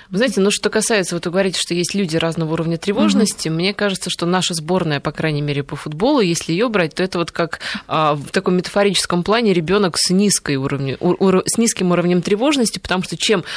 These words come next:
Speaker 1: страшнее соперник, тем нам лучше, тем больше мы мобилизуемся. Если мы знаем, что соперник как-то вот не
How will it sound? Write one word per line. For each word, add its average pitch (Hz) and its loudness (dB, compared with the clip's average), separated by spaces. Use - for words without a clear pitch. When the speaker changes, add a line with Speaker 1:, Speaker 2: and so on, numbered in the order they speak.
Speaker 1:
страшнее 180 0
соперник, 220 0
тем 180 0
нам 151 0
лучше, 143 -2
тем 160 2
больше 208 2
мы 175 2
мобилизуемся. 156 0
Если - -2
мы 190 4
знаем, 180 2
что - -4
соперник 160 0
как-то 143 -6
вот 135 -10
не 160 0